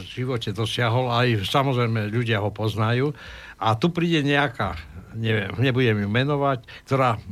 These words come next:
zva-, z-, zviedla boj proti nejakej skladke a nás vyskočila neskutočne kvôli jednej skladke. Tak toto je ako výsledok jeho, jej životného snaženia?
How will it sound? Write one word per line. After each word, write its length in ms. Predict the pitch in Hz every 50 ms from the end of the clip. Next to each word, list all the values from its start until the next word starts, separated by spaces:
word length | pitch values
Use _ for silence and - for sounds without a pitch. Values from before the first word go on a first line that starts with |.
| 92 - 107 113 117 - - 123 113
zva-, 400 | 104 - 123 127 143 147 147 131
z-, 320 | 120 101 98 113 120 113 101 - - 107
zviedla 480 | 95 95 107 151 165 156 135 131 123
boj 240 | 113 135 139 135 123
proti 320 | 123 131 120 113 - 131 131
nejakej 320 | 131 127 120 143 117 110
skladke 500 | - - 113 107 107 113 113 - - 143 147 143 - - - -
a 40 | 113
nás 560 | 117 160 180 170 127 113 - - - - - - - - - - _
vyskočila 640 | - 160 160 - - 151 123 117 - 147 139 127
neskutočne 600 | 117 120 131 120 123 131 117 113 123 113 - 113
kvôli 280 | 110 - 123 120 123 127
jednej 240 | 120 104 107 104 90
skladke. 440 | - - 107 104 101 - - 107 95
Tak 280 | - 107 104 - -
toto 240 | 147 139 120 - 180
je 200 | 175 160 143 120 117 - - - - -
ako 200 | 117 113 - 120
výsledok 600 | 101 113 104 - - 117 120 135 170 147 110 107
jeho, 400 | 113 110 104 107 110 107 107 113
jej 360 | - 110 113 120 117 113 101
životného 520 | 90 120 123 120 110 107 127 135 127 113
snaženia? 600 | 104 - 107 98 101 90 151 180 185 180 156 120